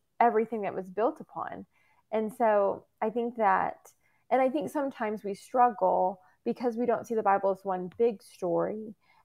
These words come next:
And, and I think also having to say, like, that the Bible, am I treating the Bible as something that I go to every day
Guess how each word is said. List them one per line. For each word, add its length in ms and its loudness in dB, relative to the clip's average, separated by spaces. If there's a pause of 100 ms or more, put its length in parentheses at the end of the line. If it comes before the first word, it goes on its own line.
(140)
And, 540 -2
and 100 2
I 60 4
think 220 -4 (200)
also 580 4 (100)
having 360 0
to 120 -6
say, 340 2
like, 240 -4 (560)
that 160 4
the 80 4
Bible, 720 2 (760)
am 140 2
I 100 6
treating 320 2
the 80 6
Bible 460 6
as 420 2 (520)
something 360 2
that 100 2
I 120 6
go 240 0
to 160 -6
every 280 -2
day 380 0